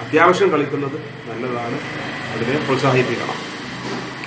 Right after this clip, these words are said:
അതുപോലെ കളിക്കുന്ന കുട്ടികൾക്ക് ശ്രദ്ധ അധികരിക്കുമെന്ന്. പഠിക്കാനും വിജയിക്കാനും ഒക്കെ ഏറ്റവും പ്രധാനമാണ് ശ്രദ്ധ, അറ്റൻഷൻ.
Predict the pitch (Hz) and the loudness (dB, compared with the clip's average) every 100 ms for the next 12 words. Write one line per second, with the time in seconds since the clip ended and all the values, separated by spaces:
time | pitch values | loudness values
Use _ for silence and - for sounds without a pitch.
0 | - - - - - - - - - - | -12 -12 -12 -12 -12 -12 -14 -14 -14 -10
1 | - 180 240 170 143 143 147 - - - | -2 2 6 8 8 4 0 -4 -10 -12
2 | - - - - - 196 214 233 175 135 | -14 -14 -16 -14 -4 -2 0 0 2 0
3 | 117 120 113 - - - - - - 135 | 0 -2 -4 -4 -8 -10 -14 -10 -2 -2
4 | 127 123 170 123 113 113 104 101 95 92 | -2 -4 -4 -4 -6 -6 -8 -10 -12 -12
5 | 90 - - - - - - - - - | -16 -20 -20 -20 -20 -20 -20 -20 -20 -10
6 | 113 117 120 120 120 120 120 113 110 113 | -8 -6 -4 -4 -4 -6 -8 -8 -4 -4
7 | 110 113 110 104 113 107 107 - 117 117 | -6 -8 -8 -8 -8 -6 -8 -8 -4 -4
8 | 113 104 104 107 101 101 98 98 - - | -4 -8 -8 -10 -10 -10 -10 -14 -18 -18
9 | - - 101 98 95 - - - - 127 | -16 -14 -14 -14 -16 -18 -20 -20 -18 -14
10 | 113 - 113 110 110 | -14 -10 -10 -10 -14